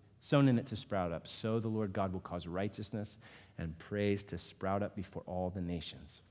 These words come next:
So, I hope you see Jesus as joyful. Do you have a happy Savior?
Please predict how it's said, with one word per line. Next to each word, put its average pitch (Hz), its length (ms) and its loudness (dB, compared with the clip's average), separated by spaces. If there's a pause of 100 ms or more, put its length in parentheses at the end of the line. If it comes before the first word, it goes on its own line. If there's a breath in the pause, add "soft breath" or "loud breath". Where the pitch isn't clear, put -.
(600 soft breath)
So, 98 280 0 (1200)
I 104 60 -2
hope 131 180 4
you 160 60 2
see 196 220 10
Jesus 120 320 4
as 110 120 2
joyful. 110 460 -2 (1900)
Do 123 80 2
you 147 100 10
have 180 180 10
a 175 40 4
happy 170 240 4
Savior? 170 400 0